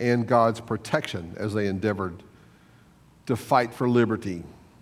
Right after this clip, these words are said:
and the cause that they deemed just. And it is God who has endowed humanity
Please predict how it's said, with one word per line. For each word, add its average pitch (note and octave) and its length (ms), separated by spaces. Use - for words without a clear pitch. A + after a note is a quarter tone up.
and A2+ 100
the A2 80
cause G#2 760
that G#2 140
they A#2+ 160
deemed G#2+ 380
just. F#2 500
And C#3 120
it E3 140
is B2+ 220
God C3+ 600
who C#3 120
has C3 260
endowed D3+ 560
humanity G#2 800